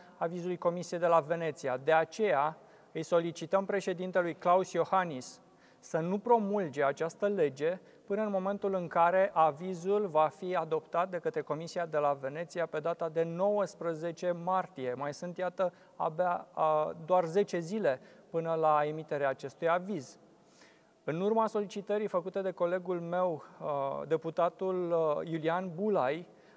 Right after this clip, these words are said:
am primit din partea Comisiei de la Veneția o înștiințare, precum că draftul de aviz este deja la Ministerul Justiției.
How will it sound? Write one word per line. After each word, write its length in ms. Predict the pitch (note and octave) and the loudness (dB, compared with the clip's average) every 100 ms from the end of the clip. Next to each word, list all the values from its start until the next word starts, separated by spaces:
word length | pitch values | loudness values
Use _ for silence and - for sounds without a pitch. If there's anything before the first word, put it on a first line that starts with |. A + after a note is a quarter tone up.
| - | -2
am 180 | D#3+ | 0
primit 260 | E3 E3+ G3+ | 0 -4 -4
din 120 | G3+ | -2
partea 320 | F#3+ F#3 F#3 | 2 2 2
Comisiei 480 | F3+ E3+ F3+ F3 F#3+ | -2 -4 -6 -8 -6
de 100 | E3+ | 0
la 160 | E3+ D#3+ | 4 4
Veneția 800 | C#3 D3 E3+ F3 - B2+ C3+ E3 | 2 -2 -4 -6 -8 -4 -2 0
o 60 | E3+ | -2
înștiințare, 960 | F3+ - F3+ E3 D3 D#3+ C3 - F3 | -4 -8 -8 -8 -6 -2 -2 -2 -4
precum 600 | F3+ F3 - F#3+ G3+ G3 | -2 -2 -2 -4 -4 -4
că 380 | - F#3 F3+ F3 - - | -4 0 2 2 -6 -20
draftul 880 | - C3+ E3+ G#3+ - - D#3+ C#3 B2+ - | -16 -2 4 4 2 -6 -2 0 -2 -8
de 180 | D3+ D3 | -4 0
aviz 560 | C#3 C3+ E3+ G3+ F3 - E3+ | 2 0 -6 -8 -10 -16 -10
este 400 | E3 G#3 - G3 | -4 -4 -4 -6
deja 380 | E3 D#3 F3 F3+ | -4 -4 0 2
la 120 | F3+ | 0
Ministerul 540 | E3 E3 - F#3 F#3 | -4 -10 -4 -2 -2
Justiției. 800 | E3+ F3+ - G#3+ F#3+ - A#2+ A2+ | -4 -8 -8 -10 -10 -8 -8 -8